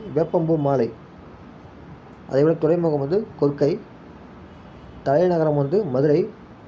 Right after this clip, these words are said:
அவருடைய சின்னம் வந்து மீன்கள்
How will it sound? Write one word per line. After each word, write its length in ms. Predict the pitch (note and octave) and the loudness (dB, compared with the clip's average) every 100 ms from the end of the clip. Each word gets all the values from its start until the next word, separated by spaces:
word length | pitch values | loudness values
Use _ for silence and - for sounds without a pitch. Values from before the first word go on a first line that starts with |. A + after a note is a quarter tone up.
| - - - - - - - C#3 | -20 -20 -20 -20 -20 -20 -10 0
அவருடைய 340 | D3 D#3+ D3 E3 A3 - - | 2 4 4 2 0 -8 -12
சின்னம் 280 | - E3+ D#3+ | -4 -2 -2
வந்து 180 | C#3+ C#3 G3+ - - - C3+ | -4 -4 -8 -10 -18 -8 0
மீன்கள் 380 | F3 D#3+ E3+ | 2 2 0